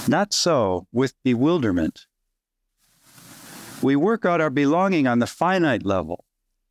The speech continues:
Bewilderment, on the other hand, occurs in relationship to the supernatural. In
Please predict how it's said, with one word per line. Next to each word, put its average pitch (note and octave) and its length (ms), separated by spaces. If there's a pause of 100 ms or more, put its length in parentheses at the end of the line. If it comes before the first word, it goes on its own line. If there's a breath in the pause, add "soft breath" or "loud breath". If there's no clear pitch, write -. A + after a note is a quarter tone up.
(180)
Bewilderment, E3+ 580
on B2+ 160
the C3+ 100
other C#3 200
hand, C3+ 260
occurs D3+ 460
in C3+ 100
relationship C#3+ 800
to C3 320
the A#2 100
supernatural. - 1040 (1500)
In - 140